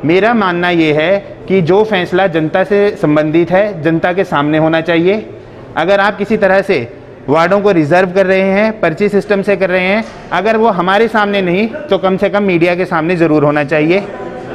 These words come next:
अगर आप उसकी वीडियोग्राफी भी करवा रहे हैं तो मीडिया से भी वीडियोग्राफी कराने में क्या ऐतराज़ है, और उसको जनता के नुमाइंदों के सामने करने में क्या ऐतराज़ है। बड़े खेद की बात है कि सोलन की जनता इसी बात से परेशान है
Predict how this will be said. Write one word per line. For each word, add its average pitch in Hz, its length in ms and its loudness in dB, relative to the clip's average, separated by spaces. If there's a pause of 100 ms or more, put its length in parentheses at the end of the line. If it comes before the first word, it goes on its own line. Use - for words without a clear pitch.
(160)
अगर 185 220 2
आप 202 180 0
उसकी 208 240 2
वीडियोग्राफी 208 680 4
भी 208 200 2
करवा 196 260 2
रहे 175 140 0
हैं 196 480 -4
तो 208 120 4
मीडिया 208 380 2
से 233 140 -2
भी 226 120 2
वीडियोग्राफी 196 560 2
कराने 165 280 0
में 185 180 0
क्या 180 180 2
ऐतराज़ 156 400 -2
है, 180 120 0 (680)
और 185 140 0
उसको 226 760 0
जनता 170 380 0
के 208 120 0
नुमाइंदों 175 480 0
के 190 120 0
सामने 185 360 0
करने 156 300 -2
में 151 280 -2
क्या 165 220 2
ऐतराज़ 127 400 0
है। 120 200 -2 (720)
बड़े 175 180 2
खेद 185 320 0
की 208 140 0
बात 190 260 2
है 208 160 2 (320)
कि 185 60 0
सोलन 190 340 2
की 214 120 0
जनता 190 300 0
इसी 202 300 0
बात 214 200 0
से 220 100 0
परेशान 190 500 0
है 202 120 0